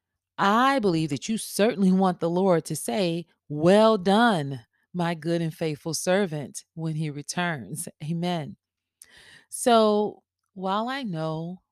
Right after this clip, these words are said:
we are not human doings, we are human beings, I totally understand that when people say that. Nevertheless, I think that it is clear in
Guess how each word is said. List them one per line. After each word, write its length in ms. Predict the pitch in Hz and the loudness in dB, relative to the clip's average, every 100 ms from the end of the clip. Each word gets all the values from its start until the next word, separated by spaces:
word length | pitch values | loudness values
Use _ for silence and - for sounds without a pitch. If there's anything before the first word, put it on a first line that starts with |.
| _ | _
we 200 | 170 180 | -8 -6
are 80 | 175 | -6
not 640 | 160 165 156 165 185 - _ _ _ _ _ _ _ _ | -6 -6 -6 -6 -8 -14 _ _ _ _ _ _ _ _
human 580 | _ 185 185 202 220 175 131 | _ -4 -2 -2 -2 -6 -4
doings, 840 | 240 262 196 165 160 170 208 214 | 0 2 2 0 0 -2 -4 -4
we 160 | 208 196 | -2 0
are 120 | 214 | -2
human 520 | 190 190 175 190 190 165 | -2 -2 -2 -2 -4 -10
beings, 960 | 160 202 190 160 151 151 170 226 285 - _ _ _ _ - | -6 -2 0 -2 -4 -4 -4 -4 -6 -14 _ _ _ _ -10
I 120 | 170 | -10
totally 460 | - - 156 202 | -10 -8 -6 -4
understand 600 | 226 240 - - 156 143 | -4 -4 -8 -10 -8 -8
that 260 | 139 139 170 | -6 -6 -6
when 140 | 165 | -10
people 300 | 151 151 156 | -12 -12 -10
say 240 | 160 147 135 | -10 -8 -8
that. 280 | 127 131 - _ _ _ - - _ _ | -6 -8 -10 _ _ _ -20 -20 _ _
Nevertheless, 560 | 202 277 285 226 208 202 - | -2 -2 0 2 0 0 -4
I 160 | 196 | -6
think 320 | 233 277 269 - | -6 -6 -6 -4
that 160 | 233 | -2
it 140 | 208 214 | -2 -2
is 260 | 254 247 | -2 -4
clear 540 | - - 214 190 175 - | -8 -6 -2 -2 -4 -4
in 600 | 175 175 175 185 196 170 | -4 -4 -4 -4 -8 -12